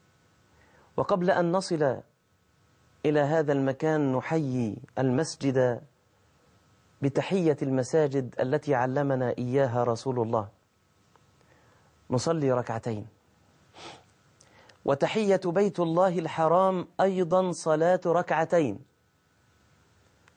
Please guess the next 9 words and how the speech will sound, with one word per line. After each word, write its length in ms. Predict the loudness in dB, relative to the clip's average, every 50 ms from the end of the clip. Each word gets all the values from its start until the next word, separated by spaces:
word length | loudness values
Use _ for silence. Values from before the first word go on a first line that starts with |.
| _ _ _ -20 _ _ _ _ _ _ _ _ _ _ _ _ _ _ _ _ _ _ _ _ _ _ _ _ _ _ _ _ _ _ _ _
نعم، 280 | 0 0 2 2 2 0
نرى 320 | 2 2 2 4 2 2
أن 300 | 2 0 -2 -2 0 0
هناك 380 | 0 0 0 0 0 0 0 0
رأي 260 | 0 0 0 -2 -4
من 380 | -2 -2 0 -2 -2 -2 -2 -2
آراء 440 | 0 2 2 0 0 -2 -2 -2
أهل 220 | -2 -2 -2 -2 -2
العلم 480 | -2 0 0 0 0 0 0 -2 -2